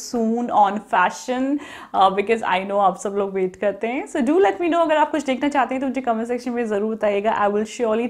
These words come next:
try to make a video on it। Okay, अगर आप पूछना चाहें कि ये स्वेटर मेघा आपने कहाँ से लिया है, तो this was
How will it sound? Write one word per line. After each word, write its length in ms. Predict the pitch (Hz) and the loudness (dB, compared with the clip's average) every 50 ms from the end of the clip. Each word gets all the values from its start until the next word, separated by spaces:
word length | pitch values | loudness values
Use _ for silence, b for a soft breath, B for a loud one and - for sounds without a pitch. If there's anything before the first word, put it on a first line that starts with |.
| 247 - | 0 2
try 200 | 254 208 202 208 | 2 2 2 0
to 40 | 240 | -2
make 180 | 233 214 202 190 | -4 -4 -2 -2
a 80 | 196 | -2
video 240 | 185 180 175 175 180 | -2 0 0 0 0
on 140 | 180 175 175 | -2 -2 -4
it। 280 | 175 175 175 - - | -6 -8 -6 0 2
Okay, 160 | 247 294 320 - | 4 6 6 6
अगर 240 | - 262 269 330 | 6 6 6 4
आप 100 | 359 359 359 | 4 4 2
पूछना 240 | 320 294 - 339 339 | 0 -2 0 0 2
चाहें 240 | 330 330 330 330 330 | 4 6 6 6 4
कि 60 | 349 | 4
ये 460 | 349 294 247 247 269 269 285 302 359 | 4 4 4 4 2 2 2 2 0
स्वेटर 440 | 370 - - 311 294 262 262 - 311 | 0 -2 -2 0 0 0 0 0 -2
मेघा 240 | 285 277 262 269 294 | -2 0 2 4 4
आपने 180 | 285 285 294 | 4 4 2
कहाँ 180 | 285 277 247 240 | 2 4 2 2
से 100 | 247 277 | 2 0
लिया 180 | 262 254 262 240 | 0 2 2 2
है, 80 | 247 | 0
तो 80 | 254 262 | 0 0
this 260 | 226 247 247 247 - | -2 -2 -2 -2 -2
was 220 | 277 285 294 311 | 0 0 0 0